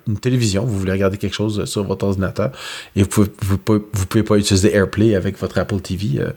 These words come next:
ben ça, ça marche bien, je suis bien content. Euh, au, puis au niveau du format, le quatorze pouces, euh, j'ai, j'ai trouvé ça très bien. C'est quand même impressionnant qu'on ait pu rentrer, euh, trente-deux gigaoctets. Moi, j'ai pris le modèle Pro,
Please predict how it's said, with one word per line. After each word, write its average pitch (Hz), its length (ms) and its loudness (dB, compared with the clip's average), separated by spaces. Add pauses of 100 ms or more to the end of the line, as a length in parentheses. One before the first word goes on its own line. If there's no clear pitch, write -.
(420)
ben - 100 -6
ça, - 220 -2
ça - 160 0
marche 95 240 0
bien, 98 240 -2
je - 80 -4
suis - 80 -6
bien 98 140 0
content. 90 320 -2 (400)
Euh, 90 600 0
au, 107 120 0 (180)
puis 110 120 0
au 104 60 2
niveau 107 220 2
du 127 100 0
format, 107 300 0
le 139 120 0
quatorze 107 340 0
pouces, - 300 -2
euh, 82 200 -2
j'ai, 92 220 -6
j'ai 95 160 -2
trouvé 101 180 2
ça - 140 0
très 95 160 0
bien. 104 160 0
C'est - 160 -2
quand - 100 0
même 131 160 0
impressionnant 110 600 0 (380)
qu'on 95 160 -2
ait 92 80 2
pu 117 140 -2
rentrer, 110 580 0
euh, 92 240 2 (1000)
trente-deux 123 400 2
gigaoctets. 117 840 0 (240)
Moi, 117 120 2
j'ai 113 80 2
pris 110 160 0
le 107 120 4
modèle 90 320 2
Pro, - 320 -2